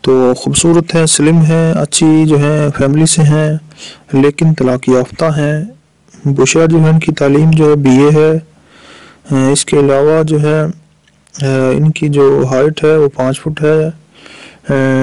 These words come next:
एक बेटी है, एक बेटा, दो बच्चे हैं, दोनों इनके पहले शोहर के पास रहते हैं। तलाक के बाद जो है बुशरा बुरेवाला city में जो है अपने भाई के घर पे रहती हैं।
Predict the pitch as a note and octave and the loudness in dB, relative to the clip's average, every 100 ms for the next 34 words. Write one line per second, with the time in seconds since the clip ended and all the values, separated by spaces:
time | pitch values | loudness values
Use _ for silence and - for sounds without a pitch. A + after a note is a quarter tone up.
0 | C3 - - C#3+ D3+ D3+ - D#3 D#3 C3+ | 0 -2 0 2 2 0 0 2 2 2
1 | C3+ C3+ D#3+ D3 C#3+ C#3 D3 C3+ B2+ C#3+ | 0 0 0 2 4 2 0 -2 0 0
2 | C#3 C#3 C3+ - D#3+ D#3 D#3+ D#3 C3+ C3+ | 0 0 0 -2 -2 0 0 0 0 0
3 | D3 D3+ D3+ D3 C#3 C#3+ C3+ C3+ C3+ D3+ | -2 -2 -2 -2 0 0 0 0 -2 -2
4 | D#3+ D3 D3+ D3+ C#3+ D3+ D3+ D#3 D#3+ - | -2 -2 0 0 0 -2 0 0 -4 -10
5 | _ _ _ _ _ _ - C3 C3 D3 | _ _ _ _ _ _ -4 0 0 -2
6 | - D3+ C#3 C#3+ D3+ D#3 D3+ D3 - D3+ | -2 0 2 0 0 -2 -2 -4 -4 -2
7 | D3+ C#3+ C#3 D3 D3 D3 D3+ D3 C3+ - | -2 0 2 4 4 2 0 0 -2 0
8 | D#3 D#3 D3 D3 D3 D3 - D3 D3 C#3 | 0 0 -2 -2 -2 -2 -2 -2 0 0
9 | C3 C3+ D3 C#3+ C3 C3+ C#3+ B2 - B2 | 0 0 0 0 0 -2 -2 -2 -2 -4
10 | A#2 | -4